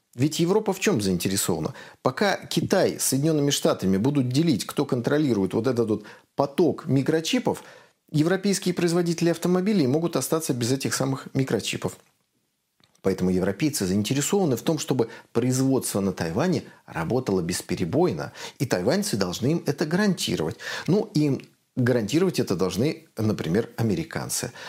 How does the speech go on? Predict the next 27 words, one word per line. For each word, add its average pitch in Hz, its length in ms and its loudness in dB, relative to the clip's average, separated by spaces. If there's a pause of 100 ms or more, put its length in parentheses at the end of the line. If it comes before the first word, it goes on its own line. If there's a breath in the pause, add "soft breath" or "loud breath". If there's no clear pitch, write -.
(160 loud breath)
А 135 120 2
если 180 320 0
еще 185 260 2
посмотреть 117 520 0
новости 101 420 0
конца 101 380 -2
апреля 95 400 0
две 90 160 -2
тысячи 98 260 -2
двадцать 92 300 -2
первого 92 280 0
года, 82 220 -2 (280 loud breath)
мы 143 100 0
с 143 80 -2
вами 165 180 2
вдруг 156 300 0
увидим, 185 380 2 (440 loud breath)
что 160 360 2
на 156 140 2
фоне 165 320 0
желания 147 500 2
провести 156 520 0
с - 80 -4
тайваньцами 151 720 0
этот 120 380 -2
самый 113 260 0
конгресс, 180 560 0